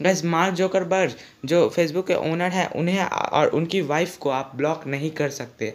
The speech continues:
ऑप्शन ही नहीं आएगा ब्लॉक करने का। फैक्ट नंबर फ़ोर, क्या आपको पता है, देखिए गाइस इनका नाम है राजमोहन। गाइस इसे इलेक्ट्रिक मैन of इंडिया कहते हैं। ये चार सौ चालीस वोल्ट से भी ज़्यादा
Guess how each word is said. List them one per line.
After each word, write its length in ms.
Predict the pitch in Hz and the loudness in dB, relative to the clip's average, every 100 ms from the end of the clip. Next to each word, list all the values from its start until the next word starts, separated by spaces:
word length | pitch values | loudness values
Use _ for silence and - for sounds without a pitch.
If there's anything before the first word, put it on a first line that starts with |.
| - | -2
ऑप्शन 320 | 127 - 185 196 | -2 0 -2 0
ही 100 | 185 | 0
नहीं 180 | 135 | 0
आएगा 200 | 113 113 | 0 -2
ब्लॉक 260 | 117 120 120 | -2 -4 -4
करने 240 | 113 117 107 | -6 -6 -8
का। 120 | 120 - - - - | -10 -10 -20 -20 -4
फैक्ट 280 | 190 196 196 | 0 0 0
नंबर 180 | 175 185 | -2 -2
फ़ोर, 360 | - 127 110 - - _ - | 0 0 0 -8 -20 _ -6
क्या 100 | 190 | -2
आपको 120 | 185 185 | 0 0
पता 200 | 196 208 | 0 -2
है, 100 | 170 | -2
देखिए 260 | 165 175 175 | -4 -4 0
गाइस 200 | 175 170 | 0 0
इनका 260 | 156 170 | -2 -2
नाम 180 | 175 170 | -2 0
है 100 | 170 | 0
राजमोहन। 680 | 143 151 135 135 139 143 127 - - - | 2 2 0 -2 -2 -2 -4 -6 -20 -2
गाइस 220 | 170 175 - | 0 2 0
इसे 260 | - - 135 | -2 -2 0
इलेक्ट्रिक 440 | 156 151 - 196 | 0 0 -2 -4
मैन 340 | 170 170 170 180 | 0 0 0 -2
of 100 | 185 | -2
इंडिया 320 | 139 151 165 | 0 0 0
कहते 280 | 147 135 131 | 0 0 0
हैं। 80 | 135 | 0
ये 100 | 156 | 0
चार 340 | - 151 170 | 2 2 2
सौ 120 | 190 | -2
चालीस 440 | 180 170 160 175 151 | -2 0 2 0 2
वोल्ट 220 | 165 151 | 2 2
से 100 | 175 | 0
भी 100 | 180 | 2
ज़्यादा 340 | 165 156 170 | 2 2 0